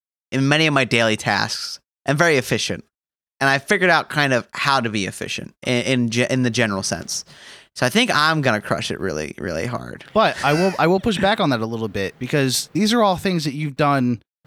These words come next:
Speaker 2: several times before. You, you, they're kind of a routine for you. This,
Speaker 1: So, well
Speaker 2: this is something very new.
Speaker 1: So here's, here's, okay, this is,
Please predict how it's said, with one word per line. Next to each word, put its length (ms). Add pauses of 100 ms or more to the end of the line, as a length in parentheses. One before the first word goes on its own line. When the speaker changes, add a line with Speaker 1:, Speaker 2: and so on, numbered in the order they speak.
(200)
Speaker 2:
several 380
times 380
before. 680
You, 80
you, 420
they're 280
kind 180
of 60
a 60
routine 500
for 200
you. 240 (380)
This, 220
Speaker 1:
So, 240
well 180
Speaker 2:
this 160
is 80
something 300
very 260
new. 480 (800)
Speaker 1:
So 480
here's, 340
here's, 380
okay, 200
this 200
is, 200